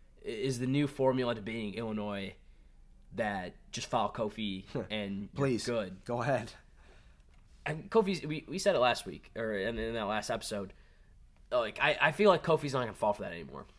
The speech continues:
Speaker 1: That's great. Um, so you, they can't really do that either. I, it,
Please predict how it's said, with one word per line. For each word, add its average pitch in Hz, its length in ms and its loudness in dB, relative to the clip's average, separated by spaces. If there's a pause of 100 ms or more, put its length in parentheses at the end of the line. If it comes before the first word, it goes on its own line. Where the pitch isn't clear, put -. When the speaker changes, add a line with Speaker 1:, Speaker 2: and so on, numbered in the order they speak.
(220)
Speaker 1:
That's 120 140 -4
great. 98 240 -6 (640)
Um, 107 600 2 (520)
so 143 140 -6
you, 139 160 -6 (200)
they 135 160 -2
can't 147 220 -2
really 135 140 2
do 117 140 -2
that 107 180 -2
either. 104 280 -4
I, 123 180 0 (640)
it, 147 200 -4